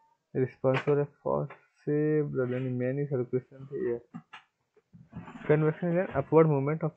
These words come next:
a mobile medium like air or water, air or water,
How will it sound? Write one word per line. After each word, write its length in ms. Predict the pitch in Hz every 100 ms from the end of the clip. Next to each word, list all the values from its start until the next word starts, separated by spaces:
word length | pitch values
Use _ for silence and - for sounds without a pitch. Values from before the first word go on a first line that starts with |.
| _
a 60 | 170 147
mobile 400 | 127 123 131 139
medium 340 | 127 123 135 135
like 200 | 127 - 139
air 160 | 135 131
or 40 | 131
water, 320 | 127 127 143 156 _ 170 139
air 100 | 143 139
or 60 | 131
water, 260 | 131 135